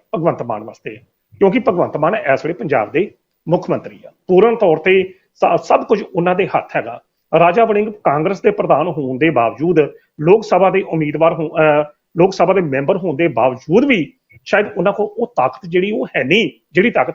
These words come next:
ਭਗਵੰਤ ਮਾਨ ਕੋਲ ਆ। ਤਾਂ ਉਸ ਸੰਦਰਭ ਦੇ ਵਿੱਚ ਭਗਵੰਤ ਮਾਨ ਵਾਸਤੇ ਇਹ ਸਥਿਤੀ ਜ਼ਿਆਦਾ ਵ-, ਵਕਾਰੀ ਹੈ, ਇਹ ਸੀਟ ਜ਼ਿਆਦਾ ਵਕਾਰੀ ਆ, ਵਕਾਰੀ ਬਣਦੀ ਆ, ਕਿਉਂਕਿ ਸਭ ਤੋਂ ਪਹਿਲਾਂ ਤਾਂ ਉਹ ਸੰਗਰੂਰ ਦੀ ਜ਼ਿਮਨੀ ਚੋਣ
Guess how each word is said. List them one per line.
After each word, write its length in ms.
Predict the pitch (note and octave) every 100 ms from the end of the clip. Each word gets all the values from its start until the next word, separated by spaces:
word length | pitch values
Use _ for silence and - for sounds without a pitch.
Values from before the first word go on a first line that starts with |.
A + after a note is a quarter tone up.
| -
ਭਗਵੰਤ 220 | E3 D3 - A2+
ਮਾਨ 100 | -
ਕੋਲ 220 | _ _
ਆ। 40 | _ _ _ _ -
ਤਾਂ 340 | C#4 - G3+
ਉਸ 120 | C4
ਸੰਦਰਭ 320 | C4+ B3 - B2+
ਦੇ 60 |
ਵਿੱਚ 200 | D#3+ D3+
ਭਗਵੰਤ 380 | - F3 B2+ G#2
ਮਾਨ 200 | F#3+ F3+
ਵਾਸਤੇ 320 | F3+ B2+ F3+ D3+
ਇਹ 80 |
ਸਥਿਤੀ 400 | E3 - C#3 - - _ -
ਜ਼ਿਆਦਾ 300 | B2+ C#3+ F3
ਵ-, 180 | G#3 G3
ਵਕਾਰੀ 460 | D3+ - A#2 B2+ G3+
ਹੈ, 40 |
ਇਹ 120 | G#3
ਸੀਟ 240 | E3 D3 G#3 - _ D#3
ਜ਼ਿਆਦਾ 280 | D3 D3+ B3
ਵਕਾਰੀ 360 | A#3+ D3+ D3
ਆ, 120 | C#3+ - _ _
ਵਕਾਰੀ 340 | - - D#3 E3+
ਬਣਦੀ 340 | B2+ B2 F3
ਆ, 80 | D#3
ਕਿਉਂਕਿ 480 | D#3+ _ - E3 G#3
ਸਭ 200 | - -
ਤੋਂ 140 | A3+
ਪਹਿਲਾਂ 220 | F#3+ F3+
ਤਾਂ 100 | -
ਉਹ 320 | - G3 G3+ _
ਸੰਗਰੂਰ 420 | - F#3 D3 C3
ਦੀ 100 | B2
ਜ਼ਿਮਨੀ 240 | B2+ C#3 C#3+
ਚੋਣ 280 | E3 E3+